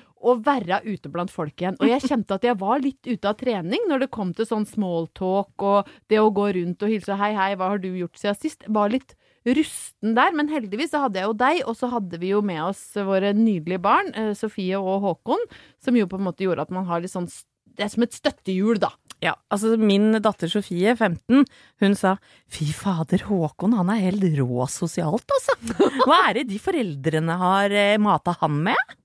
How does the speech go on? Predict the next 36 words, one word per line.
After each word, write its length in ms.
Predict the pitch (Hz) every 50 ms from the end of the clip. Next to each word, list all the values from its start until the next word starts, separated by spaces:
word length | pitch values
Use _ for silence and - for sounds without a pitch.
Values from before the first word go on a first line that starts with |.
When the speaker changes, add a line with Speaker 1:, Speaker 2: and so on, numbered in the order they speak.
| _ _ - 480 - -
Speaker 1:
Ja, 160 | - 370 220
men 140 | 240 254 269
han 220 | - 381 370 320 240
var 220 | 190 208 202 269 302
litt 160 | 302 285 -
rå 300 | - 180 220 202 202 208
sosialt. 240 | - - - 233 - 247 247 220 226 240
Speaker 2:
<laughs> 60 | -
Ja, 60 | 320 392 370 370
han 220 | 427 285 254 269 285
er 60 | 262
jo 60 | 247 254
bare 220 | - 392 359 370 -
tolv 320 | - 254 226 220 233 220
år, 220 | 185 180 185 185 185
stakkaren. 460 | 202 - - 226 220 - 294 339 523 508
Speaker 1:
Ja, 220 | 247 277 285 285
han 80 | 269 247
har 80 | 220
ikke 100 | 202 262
fylt 300 | - - 233 214 208 - -
tolv 240 | - 160 165 165
engang. 240 | 196 220 262 320 466 494
Speaker 2:
Nei. 160 | - 269 330 403 453
Speaker 1:
Men 180 | 339 320 359
han 80 | 359 -
insisterte 560 | - 359 294 - - 214 208 - 226 226 - 285
altså 240 | 254 247 - -
da 140 | 247 254 262 269
å 40 | 233
gå 80 | 220 208
på, 220 | - - - 254 262 -
eh, 140 | - 240 247
premiere 460 | - 247 269 247 254 247 208 196 220 220
i 60 | 233 226
mørk 320 | 220 214 226 240 - -